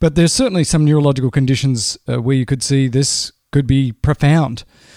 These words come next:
And then later on, this could be used to just make you super smart because the robots are also super smart.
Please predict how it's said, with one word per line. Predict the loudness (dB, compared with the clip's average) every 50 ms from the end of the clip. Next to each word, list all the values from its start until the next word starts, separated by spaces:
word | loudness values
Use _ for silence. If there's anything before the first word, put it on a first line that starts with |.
| -20 _ _ _ -2
And | 0 0 2 2
then | 4 4 4 4 2 2
later | 2 2 2 2 2 2
on, | 2 2 0 0 -2 -2
this | -4 -4 -6 -4
could | -4 -6 -4
be | -4 -4
used | -2 0 0 0 0 -2
to | -4 -2
just | -2 -2 -2 -2 -2
make | -2 -2 -2 -2 -4
you | -4 -4 -6 -8 -12
super | -8 -4 -4 -4 -4 -6 -10
smart | -6 -2 -2 0 0 0 -2 -6 _ -12
because | -10 -6 -6 -6 -6 -4
the | -4
robots | 0 2 4 4 4 2 0 -4 -4 -6 -10 -12 -14 _ _ -6
are | -4 -2 -2 -2
also | -2 -4 -4 -8 -10
super | -10 -10 -12 -12 -12 -14
smart. | -16 -12 -10 -10 -10 -10